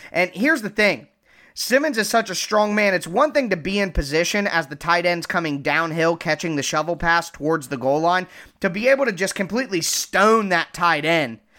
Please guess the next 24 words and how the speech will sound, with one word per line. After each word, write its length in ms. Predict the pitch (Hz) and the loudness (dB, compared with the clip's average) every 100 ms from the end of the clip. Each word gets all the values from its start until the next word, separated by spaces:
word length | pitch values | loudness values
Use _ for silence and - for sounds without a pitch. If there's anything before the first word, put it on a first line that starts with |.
| - - | -14 -6
stop 500 | - - 214 254 247 | -4 2 4 4 4
his 180 | 214 | 2
momentum 480 | 185 185 185 185 175 | 2 2 4 2 0
completely, 640 | 165 160 165 240 185 165 - - | -2 -4 -2 -2 0 -2 -4 -4
and 140 | 190 233 | 0 0
then 120 | 202 | 0
drive 300 | 196 240 247 | 4 4 4
him 200 | 226 165 | 0 0
backwards 640 | 160 226 294 190 175 160 - | 2 4 2 0 0 0 0
away 300 | 170 196 208 | 2 2 2
from 220 | 208 180 | -2 -2
the 80 | 156 | 0
goal 300 | 175 254 226 | 2 4 4
line. 280 | 165 143 139 - _ | 4 2 -4 -16 _
That's 280 | 160 254 277 | 2 2 0
the 100 | 208 | 0
type 200 | 220 190 | 0 0
of 60 | |
stuff 220 | - 196 185 | 0 0 0
that 100 | 180 | 0
makes 200 | 175 143 | -2 0
Jeffrey 360 | 175 180 180 | 0 2 0
Simmons 360 | - 190 156 - | -2 -2 -2 -4
special. 440 | - 180 180 190 | 2 2 2 -2